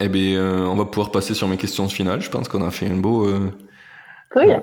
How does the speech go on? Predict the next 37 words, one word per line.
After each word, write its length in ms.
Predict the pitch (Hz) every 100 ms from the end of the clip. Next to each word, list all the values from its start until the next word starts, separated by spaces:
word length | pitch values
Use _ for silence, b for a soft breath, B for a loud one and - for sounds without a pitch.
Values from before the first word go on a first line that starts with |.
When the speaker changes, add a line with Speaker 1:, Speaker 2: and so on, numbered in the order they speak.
| -
Speaker 1:
un 120 | 98
beau 160 | 95 113
petit, 380 | - - 104 98
euh, 480 | 92 95 95 92 95
épisode, 420 | - 92 92 117
là. 160 | 113 147 - B B B B B -
Euh, 540 | 104 98 98 95 95 98
du 160 | 113
coup, 340 | - 165 185 123
euh, 100 | 85 -
ma 380 | 131 117 101 90
première 260 | - 151
des 80 | 139
questions 300 | 113 110 120
finales, 260 | 120 143 160
c'est, 300 | - 101 101
euh, 180 | 101 98
qu'est-ce 220 | - -
que 80 | 110
tu 120 | 107
aurais 220 | 101 120
aimé 200 | 120 127
qu'on 140 | 117
te 100 | 104
dise 380 | 98 120 131 - -
avant 320 | 101 120 143
que 240 | - -
tu 160 | 98 -
te 80 | 95
lances ? 440 | 90 98 - - - _ _ _ _ _ _ _ _ - _ _ _ _ 233
Speaker 2:
Bah, 280 | 226 220 -
en 100 | 220
fait, 140 | 226 302
on 80 | 220
me 100 | 220
l'a 140 | 247 247
dit, 240 | 233